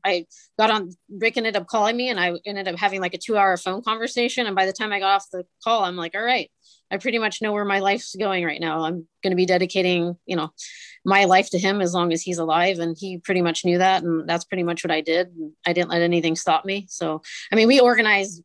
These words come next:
like, um, Major League Baseball batting practices. I e-, ended up organizing those for him. Um, so Rick's background was he played in the minor leagues, was a, with the White Sox, and he played at Ole Miss in college. And,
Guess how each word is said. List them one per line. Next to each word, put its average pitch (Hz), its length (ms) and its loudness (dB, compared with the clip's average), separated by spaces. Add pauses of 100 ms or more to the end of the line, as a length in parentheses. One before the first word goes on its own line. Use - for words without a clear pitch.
like, 175 240 -2
um, 160 340 -4 (320)
Major 214 260 2
League 196 180 0
Baseball 196 440 2
batting 175 360 -2
practices. 247 560 -4
I 185 140 2
e-, 190 260 -6
ended 202 220 -4
up 170 80 -6
organizing 214 480 2
those 233 180 0
for 254 120 -4
him. 254 180 0 (420)
Um, 175 400 2
so 233 200 2
Rick's 202 220 2
background 196 400 2
was 185 120 -6
he 214 240 -8 (120)
played 202 180 0
in 190 80 2
the 175 40 2
minor 180 300 2
leagues, 185 260 -2
was 170 120 -4
a, 156 120 -6 (200)
with 190 100 2
the 175 80 0
White 170 240 0
Sox, 180 300 2
and 180 80 2
he 170 60 4
played 175 260 2
at 156 120 2
Ole 180 140 4
Miss 170 260 0
in 170 80 -2
college. 165 460 -2
And, 147 200 -10